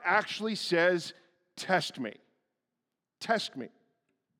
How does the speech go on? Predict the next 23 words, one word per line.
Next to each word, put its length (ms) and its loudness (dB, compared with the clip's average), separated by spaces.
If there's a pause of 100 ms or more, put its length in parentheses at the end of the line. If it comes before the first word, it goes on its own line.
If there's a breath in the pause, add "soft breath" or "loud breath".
(1200)
For 100 6
us, 120 6
practically 560 0
speaking, 420 -6
how 180 2
do 80 -2
we 120 -2
get 200 -6
started? 460 -6 (1120)
Well, 120 2
if 80 -6
you've 120 -2
never 440 2 (160)
done 200 -2
this 160 -4
before, 640 -8 (240)
you 140 -4
might 260 -2 (260)
by, 240 -2 (300)
start 340 -4
by 140 0
giving, 440 -4
by 200 -2